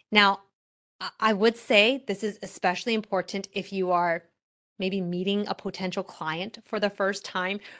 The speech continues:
right? You wanna keep the conversation flowing. You know, they always say that there is this, like, ratio of talking versus listening. And really, if you are thinking about your elevator pitch and leaving an impression on somebody,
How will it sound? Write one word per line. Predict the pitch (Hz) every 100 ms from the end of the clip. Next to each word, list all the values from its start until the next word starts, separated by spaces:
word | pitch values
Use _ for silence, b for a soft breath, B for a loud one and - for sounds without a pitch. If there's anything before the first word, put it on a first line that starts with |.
| -
right? | 190 208
You | 214
wanna | 220 254 294
keep | - 226
the | 208
conversation | 214 214 208 208 202 196
flowing. | 185 190 170 170 180 B B -
You |
know, | 220 220
they | 220
always | 254 330 359 -
say | 202 196
that | 180 170
there | 185
is | 190
this, | 180 185
like, | 170
ratio | 175 170 196 - 190 160 151 156 b b _ -
of | 190 170 170 - _ _ _ _ _ _ _
talking | - - 220 233 294 285 302 277
versus | 185 185 180 165
listening. | 165 165 165 269 262 294 349 B B B B
And | 220 220 208 202 -
really, | 214 277 330 277 226
if | 208 226
you | 240 294
are | 220
thinking | - 226 220 233
about | 175 165
your | 170 -
elevator | 180 196 214 226
pitch | 233 233 220 220 - _ _
and | 208 185
leaving | 185 208 220 247
an |
impression | 180 170 - 156 208
on | 202 214
somebody, | 240 226 240 269 -